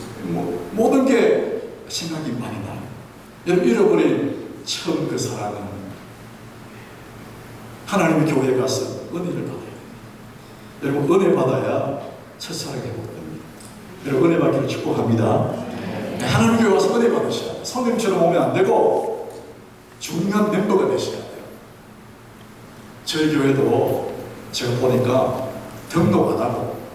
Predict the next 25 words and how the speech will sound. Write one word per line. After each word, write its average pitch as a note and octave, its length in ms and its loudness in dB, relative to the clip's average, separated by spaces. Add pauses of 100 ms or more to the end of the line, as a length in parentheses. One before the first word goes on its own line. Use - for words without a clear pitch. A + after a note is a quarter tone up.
(240)
손님처럼 - 760 0
예배만 F3 300 4
드리고 D#3 240 4
가는 - 140 -2
사람이 A2+ 520 -6 (380)
한 - 180 -8
천 - 260 4
명 - 160 2
정도 - 200 -6
돼요. - 120 -8 (1500)
숫자 - 260 -4
파악해보면 D3+ 420 0
그래요. - 340 -2 (1300)
그래서 A3 300 4
그냥 A#3+ 640 0
편안해서 A3 400 0
예배 A3 140 2
드리고 A3 220 0
그냥 G#3+ 160 0
가는 - 180 -4
거예요. - 160 -6 (1080)
여러분, G#3+ 200 4
그러면은 A3+ 460 4
늘 C4 380 4
손님이에요. A#3 600 -2